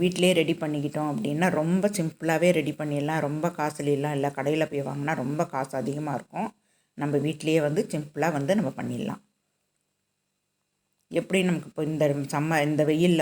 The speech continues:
வந்து உங்களுக்கு ஒரு ட-, ஒரு கிளாஸே முப்பது ரூபா, நாற்பது ரூபா சொல்லுவாங்க. இதுல வந்து நான் ஐம்பது கிராமு நன்னாரி வேர் வாங்கிட்டு வந்திருக்கேன். இது வந்து நாட்டு மருந்து கடைகள்ல கிடைக்கும். இந்த மாதிரி தான் இருக்கும். இன்னும் கூட கொஞ்சம் பெருசா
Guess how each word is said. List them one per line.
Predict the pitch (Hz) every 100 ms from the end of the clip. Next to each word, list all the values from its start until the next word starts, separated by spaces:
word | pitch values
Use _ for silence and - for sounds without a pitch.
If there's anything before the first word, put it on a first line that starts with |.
| 147
வந்து | 151 196 190
உங்களுக்கு | 143 127 151 147 143
ஒரு | 139 139
ட-, | 131 147
ஒரு | 123 151
கிளாஸே | 151 165 175 233 - _ _ -
முப்பது | 151 156 147
ரூபா, | 165 160
நாற்பது | 131 135 139
ரூபா | 156 151
சொல்லுவாங்க. | 131 135 131 139 254 427 _ - 151
இதுல | 156 143
வந்து | 143 185 165
நான் | 143 139
ஐம்பது | 151 165 156
கிராமு | 147 151 151 254 - _ _ _ 139
நன்னாரி | 147 156 151 143
வேர் | 156 180 151
வாங்கிட்டு | 135 135 131
வந்திருக்கேன். | 127 113 - 226 - 151
இது | 151 139
வந்து | 160 151
நாட்டு | 160 170 156
மருந்து | 131 123 127
கடைகள்ல | 139 131 127 147 185
கிடைக்கும். | 135 135 165 233 - _ _ _ _ _ _ _ _ _ _ _ _ _ _ _ _ _ _ _ _ _ _ _ _ _ _ _ _ _ _ _ -
இந்த | 175 165
மாதிரி | 156 160 175
தான் | 170
இருக்கும். | 156 196 381 -
இன்னும் | 190 185
கூட | 180 180
கொஞ்சம் | 147 147
பெருசா | 165 -